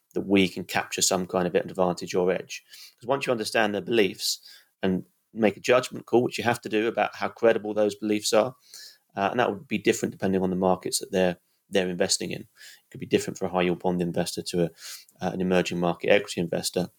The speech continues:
Once you understand that, then you can link that and, and get a deep understanding of their, their investment process. And the pro-, and drilling down into the process is, there's lots to talk about here, but at the, the higher level is,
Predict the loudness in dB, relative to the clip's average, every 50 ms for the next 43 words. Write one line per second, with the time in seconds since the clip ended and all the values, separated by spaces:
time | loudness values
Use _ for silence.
0 | -20 -20 _ _ _ _ _ -6 -2 0 0 0 0 0 0 0 0 0 0 -2
1 | -4 -4 -6 -2 0 0 0 0 -2 -2 -2 0 0 0 0 0 0 0 0 0
2 | -4 _ -20 -20 _ -10 -6 -4 -4 -4 -6 -8 -8 -4 -2 0 -2 0 2 0
3 | 0 0 0 -2 -2 -2 -2 -2 0 2 2 2 2 0 -4 -4 -2 0 2 2
4 | 2 0 0 -2 0 0 0 0 0 0 -2 -2 -4 -10 -2 2 4 4 4 4
5 | 2 -2 -2 -4 -6 -8 -8 -12 -18 -16 -14 -12 -12 -14 -14 _ -6 -6 -2 4
6 | 4 6 6 4 2 -2 -6 -6 -4 -2 0 0 0 0 0 -2 -2 -2 -4 -8
7 | -10 -2 2 4 4 4 4 2 0 -2 0 0 0 0 0 -2 -6 -8 _ _
8 | _ _ _ _ _ _ _ -18 -12 -2 2 2 2 2 2 -2 -4 -4 -2 0
9 | 0 0 2 2 2 2 0 -2 -2 0 0 0 0 0 -2 -4 -4 -6 -6 -2
10 | 0 0 2 2 0 -2 -2 -2 -2 -2 -2 -2 -4